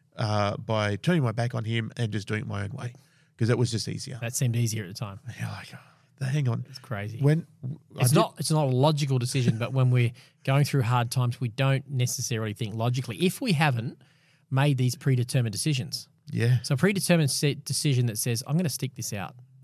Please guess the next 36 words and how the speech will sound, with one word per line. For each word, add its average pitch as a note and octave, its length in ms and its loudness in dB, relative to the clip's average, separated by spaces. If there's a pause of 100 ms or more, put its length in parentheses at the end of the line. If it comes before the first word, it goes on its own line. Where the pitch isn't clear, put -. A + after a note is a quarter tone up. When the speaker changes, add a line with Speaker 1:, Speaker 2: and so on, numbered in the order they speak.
(140)
Speaker 2:
This - 180 0
life D#3 240 2
is E3+ 100 0
gonna E3+ 200 -2
be G#3 80 -4
hard, G2 340 -2 (680)
but - 140 -8
no B2 100 2
matter A#2+ 240 4
what, A#2 320 -2 (200)
I'm A#2+ 100 -2
gonna A2 140 -2
stick B2+ 260 -6
this C3 160 -4
out. A2 100 -4
I'm A2 60 -4
gonna A2 140 -2
make B2+ 240 0
that B2+ 140 -4
commitment A#2+ 340 -4
to A#2+ 80 -8
myself, C#3 560 -2 (140)
to - 100 -14
my F#2+ 100 -10
spouse, C3 640 -2 (320)
to - 100 -6
my G#2 240 -2
spiritual C3+ 460 2
director, C3 600 2 (280)
my - 80 -10
pastor. C#3 420 0
I'm B2 220 -2
gonna A2+ 120 -2
stick - 420 -4
this C#3 240 -2
out. G#2+ 260 -4